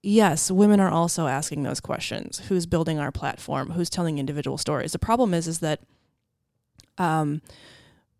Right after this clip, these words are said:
if y-, you can, you can make that point all you want, but unless someone is willing to fund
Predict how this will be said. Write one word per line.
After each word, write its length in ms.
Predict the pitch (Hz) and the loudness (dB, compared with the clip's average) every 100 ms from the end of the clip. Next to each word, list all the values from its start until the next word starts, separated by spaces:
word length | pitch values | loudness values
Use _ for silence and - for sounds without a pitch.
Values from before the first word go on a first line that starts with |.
| _ _ _ _ _ _ _ _ _ _ _ _ _ _ _ _ _ - | _ _ _ _ _ _ _ _ _ _ _ _ _ _ _ _ _ 2
if 280 | 233 202 - | 4 4 -6
y-, 100 | - - | -16 -8
you 280 | 214 196 277 | 0 8 8
can, 440 | - 254 208 185 _ _ _ _ _ _ _ _ _ _ _ | 8 6 6 0 _ _ _ _ _ _ _ _ _ _ _
you 100 | 196 | -4
can 200 | 220 226 | 2 4
make 180 | 202 240 | 4 2
that 200 | 240 208 | 0 -2
point 380 | - 208 202 - - | -4 -2 -2 0 4
all 160 | 180 | 4
you 180 | 185 180 | 6 6
want, 380 | 160 156 214 - _ _ _ 170 | 6 2 2 -2 _ _ _ 0
but 140 | 208 | 2
unless 320 | 196 190 185 - | 2 2 0 0
someone 300 | 214 196 185 | -2 0 0
is 120 | 175 | 0
willing 360 | 175 170 175 | 0 0 -2
to 520 | 175 - 180 165 165 156 - _ _ _ _ _ _ _ _ | -4 -2 0 0 -2 -8 -18 _ _ _ _ _ _ _ _
fund 840 | - - - - 226 185 170 170 | -14 -12 -6 4 4 4 0 -4